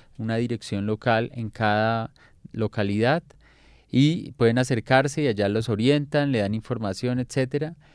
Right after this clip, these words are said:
O lo pueden también realizar a través de nuestras unidades móviles de atención. Nosotros tenemos unidades móviles que se van desplazando por distintos lugares de Bogotá,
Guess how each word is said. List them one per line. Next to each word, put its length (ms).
O 120
lo 100
pueden 300
también 260
realizar 640
a 100
través 380
de 80
nuestras 400
unidades 420
móviles 420
de 60
atención. 540
Nosotros 420
tenemos 400
unidades 400
móviles 400
que 100
se 120
van 180
desplazando 600
por 200
distintos 480
lugares 440
de 60
Bogotá, 580